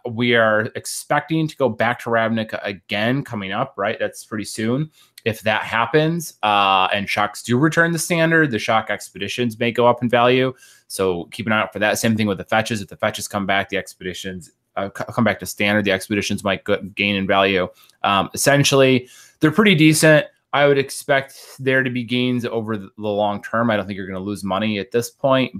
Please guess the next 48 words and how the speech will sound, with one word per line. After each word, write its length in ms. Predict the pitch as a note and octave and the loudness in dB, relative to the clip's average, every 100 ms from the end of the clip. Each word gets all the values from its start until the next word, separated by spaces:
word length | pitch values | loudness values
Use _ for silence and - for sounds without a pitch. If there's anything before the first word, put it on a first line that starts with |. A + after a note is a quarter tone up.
| - | -2
but 320 | F#2+ F#2 - | 2 2 0
they're 160 | F#2+ F#2 | -2 -4
probably, 840 | - - G2 G2+ F2+ G2 F#2+ F#2 | -4 -2 0 0 -2 -4 -2 -2
I 100 | - | -2
don't 100 | F#2 | -4
know 60 | F2+ | -6
if 60 | |
the 80 | E2+ | -6
rate 120 | F2 | -6
of 60 | D2 | -6
return 320 | D2 - G2 | -8 -4 -2
is 80 | G#2 | 0
gonna 160 | A#2+ A#2 | 0 2
be 120 | A#2 | 4
there, 340 | A2+ A#2 A#2+ - _ | 6 4 4 -2 _
um, 240 | F2 F#2 F2 | 0 2 2
especially, 440 | - F#2 - F2 | 0 -2 0 -2
you 60 | F2 | -2
know, 80 | D#2+ | -2
the 60 | |
opportunity 480 | E2 D#2+ - F#2+ A2+ | -4 -6 -10 -6 -2
cost 340 | A#2+ A#2 A#2 | 2 2 2
compared 220 | - A2 G2 | -2 -6 -4
to 40 | |
some 120 | G#2+ | -4
of 40 | G2 | -2
the 60 | |
other 140 | G2+ G#2 | -2 -2
stuff, 320 | - G#2 G#2 - - _ | 0 0 0 -6 -20 _
'cause 80 | - | -4
that 160 | F2 | -2
buy-in 260 | D#2+ G#2+ G#2 | 2 2 2
is 80 | F#2+ | -2
pretty 180 | - F2 | -8 -10
steep 300 | - G2+ G#2 | -6 -4 -2
on 140 | G2+ | 0
these 160 | G2+ - | -2 0
guys. 420 | G2 F#2 F#2 F#2 | 2 2 0 -2
But, 280 | F#2 E2 - _ _ - | 0 0 -4 _ _ 0
you 60 | |
know, 260 | - B2+ B2 | 4 6 6
owning 280 | B2 B2+ A#2 | 4 4 4
them, 360 | A2+ A2 G2+ - _ _ _ _ _ _ _ _ _ _ _ _ | 4 2 0 -8 _ _ _ _ _ _ _ _ _ _ _ _
owning 280 | E3+ F#3 F#3+ | 6 8 8
them 160 | D#3 | 6
isn't 180 | D3 C#3 | 2 0
gonna 140 | A#2 G2 | -4 -4
hurt, 400 | - B2+ E3 | -4 -4 -4